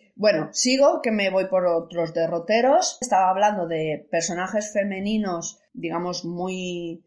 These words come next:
decididos, muy activas en cuanto al sexo. Y en segundo lugar está Enhedu Inanna,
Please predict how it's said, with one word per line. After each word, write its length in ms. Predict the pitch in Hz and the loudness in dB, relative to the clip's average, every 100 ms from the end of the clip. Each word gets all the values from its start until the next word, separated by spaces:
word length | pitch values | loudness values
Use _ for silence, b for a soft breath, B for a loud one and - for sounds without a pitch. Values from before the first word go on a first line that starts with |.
| _ | _
decididos, 1040 | 180 170 170 - 160 165 220 220 214 208 | -6 -6 -4 -6 -6 -4 -2 0 0 -2
muy 220 | 190 180 | -4 -4
activas 600 | 170 160 - 208 190 180 180 | -4 -4 -6 -2 0 0 -4
en 140 | 170 | -4
cuanto 640 | 165 165 165 160 160 156 151 | -4 -4 -2 -2 -2 -2 -2
al 120 | 160 | -2
sexo. 500 | - 247 - 285 - b b | -2 -2 0 0 -2 b b
Y 240 | - 262 359 | -4 0 0
en 200 | 226 202 | 0 0
segundo 400 | 202 214 220 220 | 0 0 2 2
lugar 460 | 226 208 226 254 - | 0 2 2 2 0
está 360 | 190 - 208 - | -2 0 0 0
Enhedu 460 | 170 180 196 185 | -4 -2 -2 -2
Inanna, 640 | 175 196 233 220 214 - | -2 -2 0 0 -2 -8